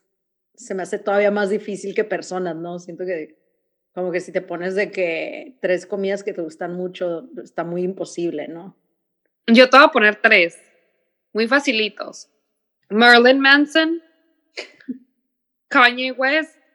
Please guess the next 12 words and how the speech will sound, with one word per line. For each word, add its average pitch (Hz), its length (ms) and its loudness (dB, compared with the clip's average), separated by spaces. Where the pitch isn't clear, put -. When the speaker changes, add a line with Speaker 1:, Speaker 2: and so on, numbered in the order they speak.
Speaker 2:
Justin 233 380 -4
Bieber. 214 420 -6
Speaker 1:
<laughs> 208 1300 -6
Mamaste, 240 680 -6
güey. - 220 -20
Am, 226 840 0
<laughs> - 920 -20
mato 233 480 0
a 269 60 6
Marilyn 226 500 2
Manson. 262 580 -4
<laughs> - 1500 -2